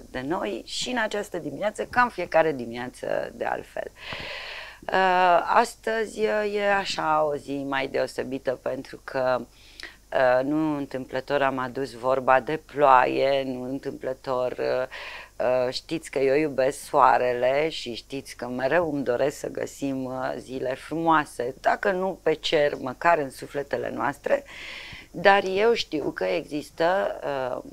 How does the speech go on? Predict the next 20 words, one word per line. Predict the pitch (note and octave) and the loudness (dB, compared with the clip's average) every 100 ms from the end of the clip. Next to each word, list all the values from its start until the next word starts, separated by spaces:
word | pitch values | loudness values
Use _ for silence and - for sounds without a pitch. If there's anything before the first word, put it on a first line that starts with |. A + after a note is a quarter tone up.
| - | -18
o | C4 G#3 | 0 2
categorie | - A3+ F3+ D3 C#3 D3 | 2 -2 0 2 2 0
de | E3+ D3+ | 0 0
oameni | B2 F#2 F#2+ A#2 B2 F3 F#3 _ | 2 2 2 -2 -6 -6 -10 _
pentru | E3 D3+ - - - | -8 -8 -10 -14 -10
care | - - - E3 - - - - _ _ | -4 -2 0 -2 -4 -12 -18 -20 _ _
timpul, | G#3 F3 C3 A2+ C3 - _ | -2 -2 -2 -6 -8 -10 _
vremea | - G#2+ D3+ D#3+ B2 A#2+ C#3 - _ - | -12 2 6 8 6 -2 -6 -12 _ -4
contează. | D#3 D#3+ D#3+ A2+ G#2+ A2+ - _ | -2 0 2 0 0 -6 -8 _
Și | - - C4 | -8 -6 -4
timpul | - D3 - F#3+ - _ _ _ _ | -2 -2 -2 -8 -8 _ _ _ _
și | - - A#3+ | -8 -4 0
vremea | G3 E3+ A2 G#2+ - | 4 4 4 -4 -4
contează. | - G#2+ G#2 A2 G#2+ - - - - - - - - | -6 -4 -6 -4 -6 -8 -12 -14 -12 -12 -12 -12 2
Uh, | E3+ F3 F#3 F3+ | 4 6 4 2
pentru | G#3+ F#3+ | -2 -2
că | G3+ G#3+ | 0 2
ei | G#3 A3+ C4+ B3 | 4 4 2 0
fac | - - E3+ G3+ A3 - F3+ | -6 0 2 4 0 -6 -2
lucrurile, | F#3 - A3 G#3 G#3 G#3+ G3 F#3+ F3 - | -2 0 -2 0 4 4 4 2 0 -2